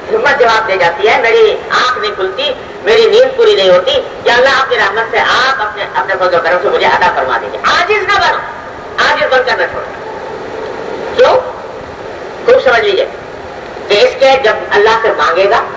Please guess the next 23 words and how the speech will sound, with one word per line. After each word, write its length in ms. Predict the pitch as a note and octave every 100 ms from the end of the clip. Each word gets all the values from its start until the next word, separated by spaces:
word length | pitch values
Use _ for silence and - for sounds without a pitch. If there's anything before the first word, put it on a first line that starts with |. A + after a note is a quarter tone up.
| -
کہ 60 | F3
یا 160 | F3+
اللہ 180 | F#3 A3
مجھے 200 | F#3 F3+
یہ 220 | G3+ F#3+ G3 - - -
عمل، 280 | F3 F#3+ F#3+
اس 80 | G3
عمل 180 | G3 G#3+
کی 80 | A3
توفیق 420 | F3 E3+ B3 -
عطا 220 | A3+ G#3+
فرما 220 | F#3+ E3+ D3
دیجیے، 320 | - - E3+ - - - - - - - - - - - - - - - -
تو 80 | F#3 F3+ D#3+ - - -
مانگے 300 | - F#3+ G#3+
گا 40 | B3
تو 60 | G#3+ F3
دو 60 |
حال 260 | A3+ G#3+ G3
سے 60 | F#3 -
خالی 200 | - B4
نہیں، 160 | - - - - - - - - - - - -
یا 100 | -